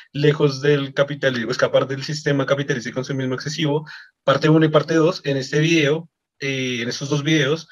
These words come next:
les muestro una zona don-, en la que viví por mucho tiempo, que es muy campesina, así que es en, en algunos, <laughs> que es muy selvática, así que es en algunos comentarios yo parezco campesino o selvático,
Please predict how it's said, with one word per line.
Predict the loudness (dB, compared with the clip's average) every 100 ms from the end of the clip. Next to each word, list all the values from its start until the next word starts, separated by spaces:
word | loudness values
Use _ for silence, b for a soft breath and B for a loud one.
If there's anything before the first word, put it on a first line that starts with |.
| B B B 0
les | 0 2
muestro | 2 2 0 -2
una | -2
zona | -2 0
don-, | 0 -2 -4
en | -2
la | -2
que | -2 -6
viví | -4 -4
por | -4
mucho | -4 -4 -2
tiempo, | -4 -4 -6
que | -6
es | -6 -6
muy | -6 -6 -6
campesina, | -6 -4 -2 -2
así | -4 -6
que | -4
es |
en, | -4 -2
en | -2
algunos, | 0 0 -2 -4 -8 B B B _ _
<laughs> | -2 2 2 0
que | 0
es | 2
muy | 0 0
selvática, | 0 2 0 -2 -8 B B -8
así | -6
que | -6
es | 0
en | 0
algunos | 2 0 -2
comentarios | -2 0 0 -2 -4
yo | -4
parezco | -4 -4 -2
campesino | -2 0 -4 -6 -8 -10 -14 B B -6
o |
selvático, | -4 -2 -2 -4 -6 -8